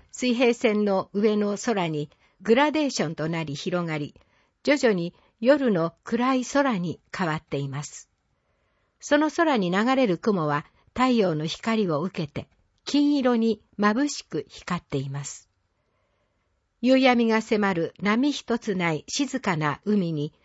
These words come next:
サップを楽しむ一人の女性がシルエットで映っています。その海に夕日の光が映り、こちらに向かってまっすぐ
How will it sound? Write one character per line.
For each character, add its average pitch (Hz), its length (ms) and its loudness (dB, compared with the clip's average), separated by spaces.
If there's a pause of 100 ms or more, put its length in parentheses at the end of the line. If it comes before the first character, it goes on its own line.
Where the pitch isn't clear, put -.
(100)
サ - 200 0
ッ 214 40 -2
プ 254 200 -4
を 277 80 2
楽 269 260 2
し 262 160 -2
む 196 140 2
一 302 200 2
人 294 160 2
の 156 140 -2
女 190 180 0
性 196 320 -4
が 170 300 -4
シ 294 220 -2
ル 294 140 0
エ 208 40 4
ッ 175 80 -4 (100)
ト 147 140 -4
で 147 240 -2
映 180 220 -2
っ 170 40 -2
て - 180 -4
い 143 120 -2
ま 143 160 -6
す。 - 240 -18 (600)
そ 254 180 2
の 220 160 6
海 226 280 4
に 165 220 -2 (300)
夕 269 200 4
日 294 160 -4
の 262 140 6
光 269 420 -2
が 170 100 -2
映 175 360 -2
り、 151 160 -6 (440)
こ 247 120 4
ち 269 140 0
ら 277 120 4
に 254 120 2
向 226 120 2
か 226 120 -2
っ 226 100 -6
て 202 200 -2
ま 196 160 2
っ 220 40 4
す - 260 -4
ぐ 208 220 -2